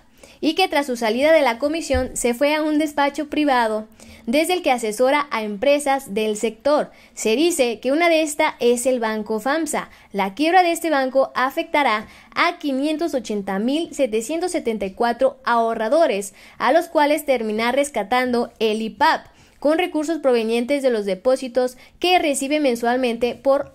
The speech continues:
los, las instituciones bancarias. En medio de una crisis en la que se prevén más problemas, el ipap solo contará con la mitad de sus reservas para ayudar a los ahorradores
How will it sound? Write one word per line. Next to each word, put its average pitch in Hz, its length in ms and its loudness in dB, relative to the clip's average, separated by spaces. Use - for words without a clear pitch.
los, 254 380 0
las 254 220 -2
instituciones 220 800 -4
bancarias. 226 680 -2
En 233 160 2
medio 349 240 4
de 359 80 2
una 339 180 2
crisis 302 420 -2
en 233 140 -2
la 214 140 -2
que 208 100 -8
se 196 160 -4
prevén 214 560 -2
más 262 360 0
problemas, 240 580 -2
el 233 100 -2
ipap 240 300 -2
solo 359 320 2
contará 254 420 2
con 302 140 -4
la 285 100 0
mitad 233 320 0
de 285 80 2
sus 269 160 -6
reservas 202 640 0
para 262 260 0
ayudar 247 360 2
a 254 60 2
los 254 300 -2
ahorradores 208 720 0